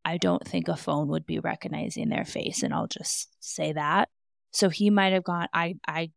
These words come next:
can't delete what I wanted to delete. I just have to get rid of this." And that would certainly explain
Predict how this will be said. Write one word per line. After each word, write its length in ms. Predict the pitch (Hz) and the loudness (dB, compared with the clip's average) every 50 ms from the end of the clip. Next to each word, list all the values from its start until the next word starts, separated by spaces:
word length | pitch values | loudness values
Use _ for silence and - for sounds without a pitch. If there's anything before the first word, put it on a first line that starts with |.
| _ - | _ -10
can't 320 | - - 190 185 - - 175 | -6 -4 -2 -2 -2 -2 -2
delete 340 | - 185 175 180 196 190 - | 0 2 4 4 4 4 2
what 140 | 185 170 | 2 2
I 80 | 160 165 | 2 2
wanted 340 | 165 170 170 170 175 170 165 | 0 0 0 0 0 0 -2
to 100 | - 165 | -4 -4
delete. 460 | 156 160 156 151 147 147 156 180 190 - - | -2 -2 -2 -2 0 0 4 4 2 2 2
I 100 | 165 170 | -4 -2
just 220 | 160 175 165 - | -2 0 -2 0
have 180 | - 170 151 - | 0 -2 -4 -4
to 80 | - | -4
get 160 | 165 160 - | -4 -4 -4
rid 220 | - 151 147 147 - | -4 -4 -6 -4 -4
of 80 | - - _ | -6 -6 _
this." 460 | - - - - - - - - - _ _ _ _ _ _ _ _ _ _ - | -4 -4 -4 -4 -4 -4 -4 -4 -6 _ _ _ _ _ _ _ _ _ _ -2
And 160 | 185 190 190 | 2 4 4
that 200 | 190 190 196 - | 6 6 6 4
would 120 | 190 190 - | 4 2 2
certainly 640 | - - - - 208 - - 254 254 262 269 269 269 | 0 -2 2 4 4 4 4 2 2 4 4 2 2
explain 840 | 269 - - - - - 254 240 220 202 185 180 180 185 180 196 | 0 -2 -4 -8 -6 -2 0 0 0 0 -2 -2 -4 -4 -4 -6